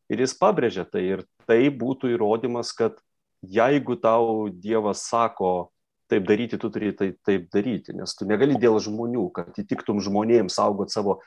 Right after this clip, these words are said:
brandą, „aš esu krikščionis atlikėjas“, žodžiu, „kiek parduodu tų albumų, esu žvaigždė“, bet panašu, kad tai yra toks, gali būt, kad tai yra nuoširdus žengimas, e,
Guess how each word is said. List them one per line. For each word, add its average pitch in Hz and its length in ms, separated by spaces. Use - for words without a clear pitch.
brandą, 104 840
„aš 90 160
esu 104 120
krikščionis 101 680
atlikėjas“, 98 800
žodžiu, 101 400
„kiek 117 240
parduodu 107 580
tų 104 240
albumų, 95 680
esu 95 200
žvaigždė“, 98 560
bet 107 300
panašu, 101 360
kad 101 240
tai 101 180
yra 98 160
toks, - 540
gali 139 340
būt, 170 220
kad 110 120
tai 98 100
yra 95 100
nuoširdus 98 640
žengimas, 107 880
e, 101 80